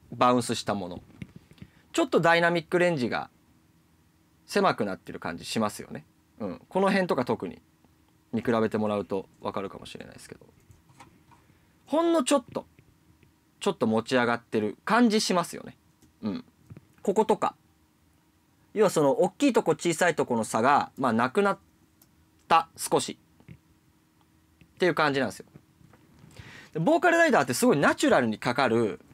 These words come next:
ものなんですよ。コンプレッサーじゃないので。でもダイナミクスを、あの、コントロールできるものなので、すごくいいんですけど、あの、あんまり派手にやると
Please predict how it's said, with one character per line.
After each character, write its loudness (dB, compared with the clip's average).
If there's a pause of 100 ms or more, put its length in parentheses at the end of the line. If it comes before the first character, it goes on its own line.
(320)
も 2
の 2
な 2
ん -6
で -12
す -12
よ。 -12 (140)
コ 2
ン -4
プ -2
レ 4
ッ 2
サ 0
ー 0
じ -2
ゃ -4
な 0
い -4
の -14
で。 -18 (260)
で 2
も 4
ダ 4
イ 2
ナ 2
ミ 2
ク -10
ス 0
を、 2 (280)
あ -2
の、 0
コ 0
ン -2
ト 2
ロ 4
ー 2
ル 0
で -2
き -2
る 0
も -2
の 0
な -4
の -12
で、 0 (300)
す -2
ご 4
く -4
い 4
い 2
ん 2
で -2
す -12
け -8
ど、 0 (600)
あ 2
の、 0
あ 4
ん 4
ま 6
り 0
派 2
手 4
に 2
や -2
る -8
と -2